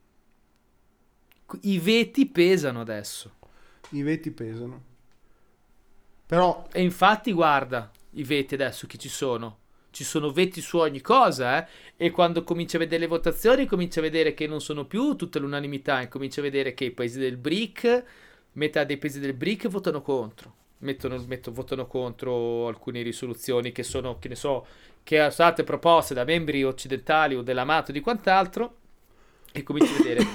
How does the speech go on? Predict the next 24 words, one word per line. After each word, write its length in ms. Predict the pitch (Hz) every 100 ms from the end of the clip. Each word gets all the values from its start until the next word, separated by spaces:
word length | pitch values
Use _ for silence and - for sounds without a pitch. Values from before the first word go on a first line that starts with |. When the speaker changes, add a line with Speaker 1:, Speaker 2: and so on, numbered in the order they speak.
| 165
Speaker 2:
<coughs> 200 | 117 -
Speaker 1:
alcuni 320 | 131 160 151
membri 380 | 170 190 180 190
del 160 | 185 175
bric 320 | 190 196 190
un 80 | 185
po' 140 | 190
più 120 | 190
potenti 540 | 190 185 214 262 269 285
che 420 | 247 208 180 165
danno 220 | 156 151
il 100 | 151
veto, 360 | 147 156 - 139
che 120 | -
votano 380 | 139 147 147 139
contro, 540 | 170 208 185 220 220
seguendo 640 | - - 165 175 180 160 160
ve-, 160 | 139 135
i 140 | 170 135
veti 400 | 151 170 170 131
di 200 | 143 151
Russia 360 | 143 151 -
barra 220 | 120 127 123
Cina. 420 | - 110 104